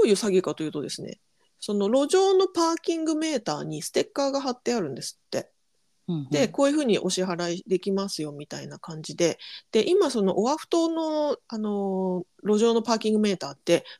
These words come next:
Speaker 1: パークスマーターっていう、あのー、システムが導入されてて、クレジットカードで支払ったりとかできるようになってるんですけど、
Speaker 2: はい。
Speaker 1: このパークスマーターというのは、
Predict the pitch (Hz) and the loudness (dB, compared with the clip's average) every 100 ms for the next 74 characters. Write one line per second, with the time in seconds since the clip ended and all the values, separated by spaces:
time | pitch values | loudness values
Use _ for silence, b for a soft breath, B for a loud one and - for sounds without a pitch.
0 | - 320 359 370 - 349 339 330 - 147 | -2 2 2 2 0 2 2 2 2 0
1 | - 196 _ _ _ 156 151 170 190 165 | 0 -6 _ _ _ -4 -2 2 2 2
2 | - B B B - 175 170 170 165 160 | -2 B B B -4 -2 0 -2 -2 -2
3 | 160 156 156 160 - - 220 208 180 156 | -4 -6 -8 -10 -8 -2 0 0 -4 -4
4 | 160 156 175 170 170 170 165 165 165 160 | -4 -2 0 0 -2 -4 -4 -6 -4 -4
5 | - 262 269 262 277 285 175 151 - 165 | 0 0 0 -4 -2 0 0 -2 -4 -4
6 | 170 165 156 151 - 151 160 185 202 156 | -4 -4 -6 -8 -8 -4 -4 -2 -4 -4
7 | 156 165 - 147 143 - - 156 185 180 | -8 -10 -10 -12 -12 -16 -14 -4 2 2
8 | - - 170 165 160 - - 330 320 349 | 0 -8 -6 -4 -6 -8 -4 -2 0 0
9 | 370 381 349 339 339 180 170 165 156 170 | 0 0 0 -2 -2 -2 -4 -4 -6 -6
10 | 160 156 175 175 165 | -8 -6 -4 -2 -4